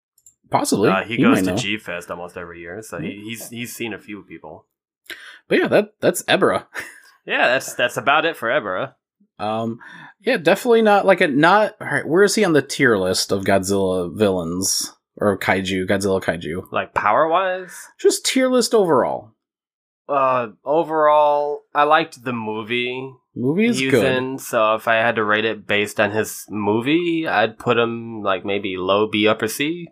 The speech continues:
Speaker 2: for how good the movie was. But as a monster, just a monster, as far as overall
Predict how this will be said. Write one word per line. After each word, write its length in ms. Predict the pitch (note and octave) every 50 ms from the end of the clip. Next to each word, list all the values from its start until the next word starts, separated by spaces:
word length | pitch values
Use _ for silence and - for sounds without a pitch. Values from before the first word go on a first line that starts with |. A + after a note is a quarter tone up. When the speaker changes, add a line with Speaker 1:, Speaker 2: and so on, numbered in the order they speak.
| _ _
Speaker 2:
for 220 | - - A#2 G#2+
how 120 | G#2 A2
good 200 | G#2+ G#2 A#2+ A#2
the 40 | B2+
movie 220 | B2+ C#3 C#3 C#3+ C#3
was. 340 | C#3+ E3 F3 F3 - - - _ _ _ _ _ _ _ _ _ _ _ _ _ _ _ _ _ _ _ _ -
But 280 | A2 A2+ G#2+ G#2 - -
as 200 | A2+ A#2+ B2 A2+
a 80 | A#2 A2
monster, 760 | G2+ G2+ G#2 G#2+ A2+ B2+ B2+ - - D#3 D3 D3+ D#3+ D#3 D3 -
just 240 | A#2 A2 G#2+ -
a 40 | A2
monster, 440 | A2+ A#2 A#2 A#2+ B2 - - C3+ B2
as 160 | G#2+ A2 G#2 -
far 160 | - G#2+ G#2
as 100 | G#2 G2+
overall 840 | F2 G2+ G#2 G#2 G#2 G#2+ G2+ G2+ G#2+ A2 G#2+ G#2+ G#2+ F#2 D#2+ - -